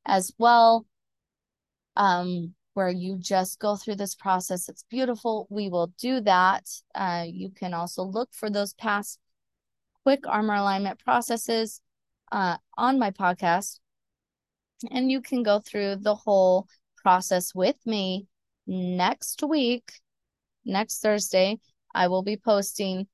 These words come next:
another podcast where we go through the full armor of God.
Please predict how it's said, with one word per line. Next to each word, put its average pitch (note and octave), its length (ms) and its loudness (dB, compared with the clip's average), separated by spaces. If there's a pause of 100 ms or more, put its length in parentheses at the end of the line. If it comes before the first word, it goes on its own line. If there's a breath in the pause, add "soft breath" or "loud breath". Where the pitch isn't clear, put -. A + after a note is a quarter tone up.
(800)
another G3 640 4
podcast F#3 540 2
where F3 140 -4
we F#3+ 160 -4
go F#3 200 0
through F3+ 280 -6
the F3 120 -4 (140)
full A3 340 -2
armor F#3 300 -4
of F3+ 140 -6
God. D#3 400 -2